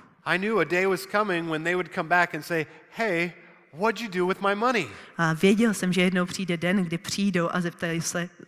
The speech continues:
Speaker 2: co si udělal s mýma penězma.
Speaker 1: I needed to be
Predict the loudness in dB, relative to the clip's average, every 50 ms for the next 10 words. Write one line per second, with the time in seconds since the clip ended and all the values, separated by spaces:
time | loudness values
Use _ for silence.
0 | -10 -2 0 0 2 2 2 2 2 2 0 0 0 0 0 0 0 0 0 0
1 | 2 2 2 2 0 -2 -6 -6 -10 -18 -20 -20 -20 -20 -20 _ _ _ _ _
2 | -12 -8 -6 -6 -4 -4 -2 -2 -2 -4 -4 -6 -6 -6